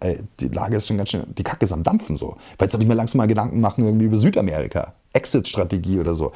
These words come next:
Nee, der hat immer noch geglaubt, ey, ich bin doch der Gottkönig so. Das Volk huldigt mir schon. Und das waren wirklich bestürzende Bilder, kann man heute noch anschauen. Ich kann's auch echt nur empfehlen. Also es, ich hab null Mitleid mit dem Ceausescu.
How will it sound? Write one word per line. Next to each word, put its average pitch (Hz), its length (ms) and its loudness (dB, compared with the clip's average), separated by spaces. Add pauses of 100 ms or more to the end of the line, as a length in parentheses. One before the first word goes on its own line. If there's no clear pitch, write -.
(160)
Nee, 196 340 6
der 147 100 4
hat 202 60 6
immer 220 140 8
noch 208 120 6
geglaubt, 139 340 2
ey, 87 120 2
ich - 100 -6
bin - 80 -14
doch - 100 -4
der - 100 -8
Gottkönig 76 480 -2
so. - 180 -10 (280)
Das - 140 -2
Volk 101 240 4
huldigt 190 300 6
mir 90 120 0
schon. 73 260 -4 (520)
Und 101 160 2
das 113 140 2
waren 117 120 6
wirklich 113 300 0
bestürzende 110 720 2
Bilder, 120 340 4
kann 107 100 -2
man 92 100 2
heute 107 180 0
noch 90 80 0
anschauen. 101 260 0
Ich 85 60 -4
kann's 110 160 2
auch 101 100 2
echt 101 160 0
nur 101 100 2
empfehlen. 104 380 0
Also 90 180 0
es, - 40 -2 (580)
ich - 120 4
hab 127 80 4 (260)
null 165 300 8
Mitleid 110 440 2
mit 98 140 0
dem 95 140 2
Ceausescu. - 640 0